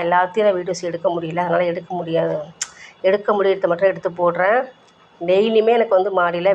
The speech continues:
வேலை இருந்துகிட்டே இருக்கும். ஏதாவது ஒரு தொட்டி கிளீன் பண்றது, விதை போடுறது,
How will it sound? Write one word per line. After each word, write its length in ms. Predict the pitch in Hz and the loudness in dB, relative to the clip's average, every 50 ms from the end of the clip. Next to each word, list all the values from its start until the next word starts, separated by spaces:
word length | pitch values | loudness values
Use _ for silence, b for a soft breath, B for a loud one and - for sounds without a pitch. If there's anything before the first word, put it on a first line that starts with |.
| 175 | 2
வேலை 180 | 175 170 170 170 165 | 2 0 0 0 -2
இருந்துகிட்டே 440 | 160 165 165 175 170 170 175 175 180 185 175 | -2 -4 -4 -4 -4 -4 -4 0 2 2 2
இருக்கும். 360 | 170 170 - 175 190 220 233 - - B B B B B B B - 165 | 0 0 0 2 2 2 0 -2 -6 B B B B B B B -6 -2
ஏதாவது 280 | 165 170 165 175 180 185 185 | 0 2 2 2 2 2 0
ஒரு 100 | 180 180 175 185 | 0 0 0 -2
தொட்டி 260 | 175 170 175 190 185 175 165 170 - | -2 -2 -2 -2 -2 -2 -2 -4 -4
கிளீன் 300 | 185 180 180 175 170 175 | -4 -2 0 0 0 0
பண்றது, 420 | 170 165 165 165 165 160 175 175 180 180 175 175 - 185 | 0 -2 -2 -4 -2 0 2 2 2 2 0 -2 -2 0
விதை 180 | 185 175 175 175 175 | 0 2 0 0 0
போடுறது, 420 | 180 175 175 170 170 170 165 175 | 0 0 0 0 0 -2 0 0